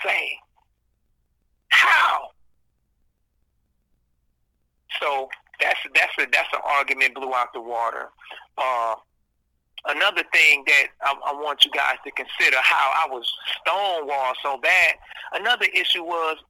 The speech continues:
a state's witness, a, a, a, a liar, uh, a fraud, uh, Donald Brooks. Donald Brooks gave a, a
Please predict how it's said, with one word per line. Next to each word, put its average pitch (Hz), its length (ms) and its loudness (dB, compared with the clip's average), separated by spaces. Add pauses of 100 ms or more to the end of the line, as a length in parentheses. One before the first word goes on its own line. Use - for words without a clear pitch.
(100)
a 147 40 -6 (100)
state's 180 260 0 (140)
witness, 151 340 0 (180)
a, 135 360 2 (100)
a, 127 340 2 (160)
a, 127 200 2 (100)
a 123 200 2
liar, 143 640 0 (760)
uh, 113 380 0 (140)
a - 60 -4 (200)
fraud, 139 540 0 (920)
uh, 120 360 -2 (220)
Donald 135 400 0
Brooks. 123 340 -8 (800)
Donald 180 420 2
Brooks 170 380 -2 (1000)
gave 151 400 4
a, 131 40 -2
a 127 300 -2